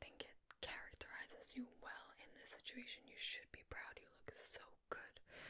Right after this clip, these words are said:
So that is what I thought of putting and just sticking onto you.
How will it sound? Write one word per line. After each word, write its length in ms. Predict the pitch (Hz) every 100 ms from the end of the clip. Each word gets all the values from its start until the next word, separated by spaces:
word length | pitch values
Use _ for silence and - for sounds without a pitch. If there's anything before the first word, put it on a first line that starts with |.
| - -
So 100 | - - -
that 300 | - - - -
is 160 | - - -
what 140 | -
I 180 | - - - - - - - - - - -
thought 220 | - - -
of 60 | -
putting 320 | - - - -
and 120 | - -
just 300 | - - - - - - - - - - - -
sticking 440 | - - - - -
onto 300 | - - -
you. 140 | -